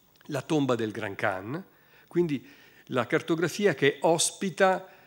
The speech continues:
quelle che sono le narrazioni, diciamo, eh, maggiormente note, eh, al tempo, e naturalmente il paradiso terrestre che vedete dal,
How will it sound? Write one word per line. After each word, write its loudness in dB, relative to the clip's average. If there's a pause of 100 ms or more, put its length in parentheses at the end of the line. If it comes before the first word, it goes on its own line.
(160)
quelle 4
che -4
sono 2
le 4
narrazioni, 4
diciamo, 2 (280)
eh, 0
maggiormente 4
note, 2 (360)
eh, -2 (560)
al -4
tempo, 0
e 6
naturalmente 0
il -2
paradiso -2
terrestre -2
che 0
vedete -4
dal, -4